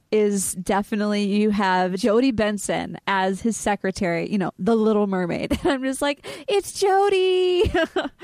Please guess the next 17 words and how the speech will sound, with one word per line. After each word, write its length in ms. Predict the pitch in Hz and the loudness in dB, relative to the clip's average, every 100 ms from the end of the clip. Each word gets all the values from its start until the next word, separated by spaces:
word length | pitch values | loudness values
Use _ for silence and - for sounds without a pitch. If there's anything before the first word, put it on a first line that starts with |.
| 466 | -18
<laughs> 300 | 466 415 339 | -16 -18 -6
At 140 | 226 233 | -2 0
this 160 | 339 | -2
point, 180 | - 262 | 0 0
you've 120 | 208 208 | 2 2
already 420 | 214 220 202 214 | 2 2 2 0
seen 400 | - 220 202 190 | 0 0 2 0
Toy 180 | - 208 | 0 0
Story 360 | - 208 196 185 | 0 0 0 -2
two, 360 | - 196 196 202 | 0 0 2 0
where 120 | 185 | 0
she 140 | - | -4
plays 300 | 185 190 185 | -2 -2 -2
Barbie, 420 | 180 180 175 196 202 | 0 0 2 2 0
and 80 | |
I'm 120 | 196 196 | 0 0
just 180 | 202 | -2